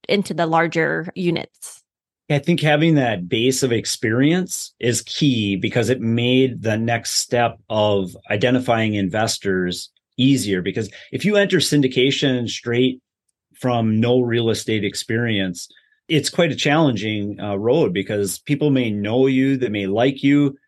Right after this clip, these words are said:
Speaker 2: but can they trust you in the real estate world? Do you make good decisions when it comes to that type of asset class compared to the work that maybe you have experience in before? We had all of that. You know, we were operating and exiting the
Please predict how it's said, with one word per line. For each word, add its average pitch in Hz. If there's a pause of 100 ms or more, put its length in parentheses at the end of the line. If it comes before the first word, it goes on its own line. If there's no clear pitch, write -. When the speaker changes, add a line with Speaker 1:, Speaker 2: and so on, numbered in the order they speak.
(220)
Speaker 2:
but 120
can 160
they 139
trust -
you 127
in 110
the 101
real 139
estate 101
world? 95
Do 110
you 110
make 110
good 123
decisions 110
when 104
it 101
comes 104
to 101
that 98
type 107
of 98
asset 107
class 98
compared 127
to 143
the 131
work 147
that 117
maybe 117
you 113
have 110
experience 113
in 101
before? 120 (840)
We 143
had 165
all 123
of 82
that. 95 (140)
You 123
know, 117
we 120
were 120
operating 127
and 101 (100)
exiting 127
the 104